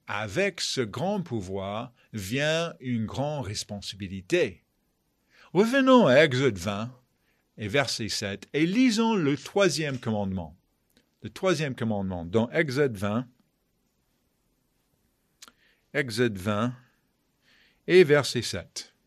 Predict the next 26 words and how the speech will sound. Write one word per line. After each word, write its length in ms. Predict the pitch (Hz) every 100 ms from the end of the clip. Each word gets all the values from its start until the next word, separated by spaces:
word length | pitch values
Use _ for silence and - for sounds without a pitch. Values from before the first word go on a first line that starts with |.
| _ _ _ _ _ -
Exode 360 | 202 147 160 120
vingt 300 | 139 147 143
et 140 | 123 127
verset 360 | 131 127 -
sept. 440 | 95 - 90 - - _ _ _ _ _ _ _ _ -
Tu 180 | 220
ne 80 | 208
prendras 520 | 156 - 214 190 175
point 520 | 165 - 147 143 160 - -
le 240 | 117 123
nom 260 | 143 196 226
de 100 | 165
l'Éternel 640 | 135 127 127 113 117 113
ton 180 | 120 104
Dieu 300 | 95 131 147 - _ _
en 180 | 117 117
vain, 360 | 90 98 87 - _ _ - _ _
car 560 | 185 196 156 92 - - _ -
l'Éternel 760 | 131 135 156 147 170 180 185 - _ 123
ne 100 | 120
laissera 800 | 127 143 - 135 135 151 156 -
point 600 | - 160 170 185 185 135 _ 160
impuni 720 | 160 156 156 170 226 175 - _ _
celui 600 | - 147 143 147 180 175 - _ -
qui 220 | - 165
prendra 800 | 165 131 139 131 107 117 117